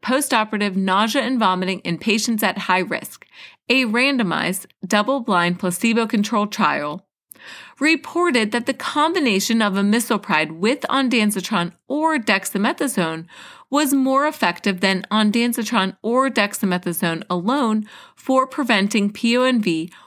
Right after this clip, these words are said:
or for rescue treatment. I will include this citation in the show notes as well. Management of P O N V is multifactorial, including prevention as well as management, and this is a vital component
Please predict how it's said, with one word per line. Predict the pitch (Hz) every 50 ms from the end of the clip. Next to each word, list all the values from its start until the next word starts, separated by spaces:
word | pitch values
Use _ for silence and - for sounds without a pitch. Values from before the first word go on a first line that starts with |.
| - - _ _
or | - 302 349 349 339
for | - - 320 302
rescue | 240 220 208 220 - - - 214 202
treatment. | - - - - - 131 - - _ _ _ _ _ _ _ _ _ - - - - - _ _
I | 202 220 233 269
will | 285 359 330
include | 285 262 - 262 240 220 202
this | 208 226 254 254
citation | - 247 220 208 208 208 196 156 175 - - 170 - _
in | - 226 247 240
the | 233 226
show | 214 - 208 180
notes | 175 170 151 139 - -
as | 156 143 - -
well. | - - - - - 151 _ _ _ _ _ _ _ _ _ _ _ _ _ _ _ _ _ _ - _ - - - - - - - - _
Management | 254 247 269 269 294 330 359 349 - 294 294 285 285
of | 269 214 -
P | - - 220 202 202
O | 190
N | 185 175 165
V | - - - 202 - -
is | 269 277 277
multifactorial, | 285 277 269 294 294 - 330 311 - - 262 233 214 _ - 202 175 147 135 127 123 -
including | - 220 233 214 - - 285 269 262 269 254 254 254 - - - _ _
prevention | - 262 277 233 220 247 262 320 294 - - 151 143 156 185 - _
as | 233 254 269 254 -
well | 302 294 302 330 370
as | 381 359 -
management, | 247 220 214 202 208 202 185 180 - - - - - _ _ _ _ _ - - - - - _
and | - 277 285 311
this | 392 392 -
is | 403 392 415
a | 392 359 339 302
vital | 214 208 233 240 262 269 339 339
component | 339 330 339 285 277 - - - 175 170 165 156 -